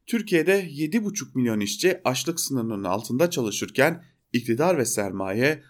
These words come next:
bu tabloyu düzeltmek yerine yabancı yatırımcının gelmesi için avantaj olarak sunuyor denmiş ayrıntılarda.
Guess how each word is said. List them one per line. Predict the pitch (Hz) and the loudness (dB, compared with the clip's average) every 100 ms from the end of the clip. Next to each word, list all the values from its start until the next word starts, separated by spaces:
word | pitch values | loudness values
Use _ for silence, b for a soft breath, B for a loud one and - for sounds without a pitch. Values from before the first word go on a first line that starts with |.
| b | b
bu | 165 226 | -2 0
tabloyu | 185 139 107 92 90 | 2 2 2 -2 -4
düzeltmek | 110 113 113 160 170 | -2 -2 -2 -4 -2
yerine | 127 95 120 160 160 b b | -2 -2 -2 -2 -4 b b
yabancı | 120 120 123 131 | 0 2 2 2
yatırımcının | 175 143 110 98 95 95 | 2 0 -4 -6 -8 -6
gelmesi | 110 113 107 117 156 | -2 0 0 0 -2
için | 139 123 139 - _ _ | -2 -2 -4 -8 _ _
avantaj | 113 120 123 123 156 135 | 0 2 0 -2 -2 0
olarak | 90 90 123 139 - | -2 0 -2 -2 -12
sunuyor | - - 165 139 98 98 131 127 - | -14 -6 -2 0 0 0 -2 -2 -2
denmiş | 113 95 110 127 - - | 0 0 -4 -4 -6 -4
ayrıntılarda. | 107 98 92 101 90 - 55 | -2 -2 -4 -6 -6 -6 -10